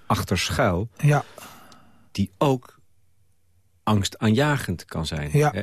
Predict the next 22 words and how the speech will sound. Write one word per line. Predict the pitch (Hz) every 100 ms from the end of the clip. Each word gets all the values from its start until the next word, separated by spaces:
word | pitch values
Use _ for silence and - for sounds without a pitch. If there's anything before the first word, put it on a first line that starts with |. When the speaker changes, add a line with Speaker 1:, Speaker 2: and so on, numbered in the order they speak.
| -
Speaker 1:
het, | - - -
wat, | 101 -
eh, | 65 - -
wat | 95 -
er | 90
kan | - 87
gebeuren | 90 98 90
volgens | 101 87 98
mij, | 107 90 95 104 -
wat | 87
ik | 87
ervan | 85 87
begreep, | -
ik | -
heb | 104
het | -
zelf | 101
niet, | 92
die | 90
ervaring | 85 110 90
niet, | 76 -
maar | - 82